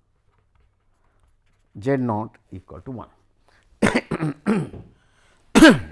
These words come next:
It means we wanted to find the expansion of the function in the power of Z minus one. So, what we do is first we will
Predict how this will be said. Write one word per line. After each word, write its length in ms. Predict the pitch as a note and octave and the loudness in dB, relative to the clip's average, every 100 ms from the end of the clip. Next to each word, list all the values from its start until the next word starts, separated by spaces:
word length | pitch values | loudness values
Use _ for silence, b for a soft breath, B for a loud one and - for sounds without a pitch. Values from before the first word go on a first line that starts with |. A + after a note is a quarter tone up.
| - | -14
It 200 | - C3 | -12 -8
means 260 | E3+ G#3+ - | -6 -6 -6
we 140 | C#3 | -4
wanted 460 | D#3 E3+ G3+ A3 - | -4 -4 -6 -12 -10
to 100 | E3 | -12
find 340 | - C#3 D#3+ | -10 -10 -8
the 60 | C#3+ | -8
expansion 720 | B2 - F#3+ G#3 - A#2+ - b b | -8 -6 -6 -6 -8 -14 -16 b b
of 160 | - C#3+ | -10 -6
the 80 | C#3+ | -6
function 420 | - A#2 A2+ D3+ | -6 -8 -6 -8
in 180 | C3+ A#2 | -8 -10
the 140 | B2+ C3 | -12 -14
power 320 | - G2 B2 | -14 -12 -12
of 120 | C3+ | -12
Z 120 | G#2+ | -14
minus 420 | F#2+ F#2+ G#2+ A2+ | -16 -16 -16 -12
one. 180 | B2+ D#3+ - _ _ b b b b | -6 -6 -8 _ _ b b b b
So, 240 | - F#3 | -2 0
what 280 | C3 E3 A3+ | 2 -2 -2
we 100 | F#3 | -6
do 220 | B2+ B2+ | -4 -4
is 240 | B2 D#3+ _ b b | -6 -8 _ b b
first 360 | - - - - | -12 -6 -6 -6
we 200 | C3 C#3+ | -4 -4
will 200 | C#3+ | -4